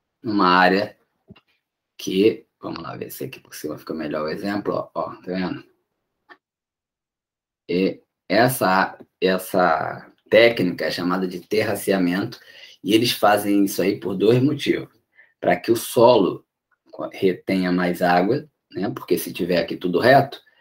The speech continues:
a água da chuva bate e vai embora. Corre com facilidade e vai embora.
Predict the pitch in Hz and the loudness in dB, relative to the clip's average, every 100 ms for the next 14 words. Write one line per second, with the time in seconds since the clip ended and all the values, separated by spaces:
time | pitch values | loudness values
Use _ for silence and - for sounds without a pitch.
0 | _ _ - 80 87 98 95 92 - 85 | _ _ -4 2 4 4 2 0 -2 0
1 | 101 104 98 110 - 147 147 - 101 110 | 0 4 4 2 0 -4 -4 -6 0 4
2 | 135 123 - - - _ _ _ _ _ | 6 6 4 -2 -14 _ _ _ _ _
3 | _ _ _ _ _ - 90 87 95 - | _ _ _ _ _ -2 2 2 0 -4
4 | 95 98 - _ 98 90 92 95 90 92 | -4 -4 -6 _ -4 -2 2 2 2 2
5 | 98 107 117 131 - | 0 0 0 2 0